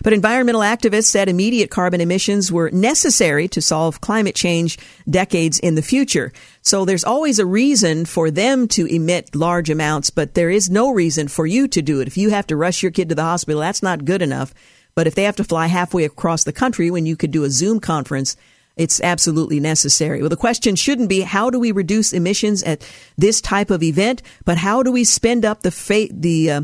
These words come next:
fa-, speed up, rather, the phasing out of all fossil fuels in fossil finance, leverage the climate finance needed to support a global just transition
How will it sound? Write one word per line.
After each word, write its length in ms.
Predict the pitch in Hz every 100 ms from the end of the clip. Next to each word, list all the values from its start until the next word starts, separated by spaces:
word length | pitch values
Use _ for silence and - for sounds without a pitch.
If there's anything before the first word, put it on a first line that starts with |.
| - -
fa-, 320 | - 214 -
speed 400 | - - 262 277
up, 160 | 165 -
rather, 220 | 156 165
the 80 | 151
phasing 500 | - 190 220 202 196
out 300 | 214 214 -
of 80 | 151
all 200 | 170 185
fossil 400 | 175 175 - 160
fuels 420 | 208 220 220 208
in 160 | 202 233
fossil 380 | - 175 - 156
finance, 560 | 202 214 214 208 165
leverage 380 | 156 180 220 185
the 80 | 196
climate 340 | - 175 175
finance 460 | - 165 165 165 -
needed 260 | 156 160 151
to 80 |
support 400 | 151 - 160 156 - - -
a 60 |
global 340 | 151 170 170 165
just 320 | 156 165 -
transition 640 | - 151 143 202 - 202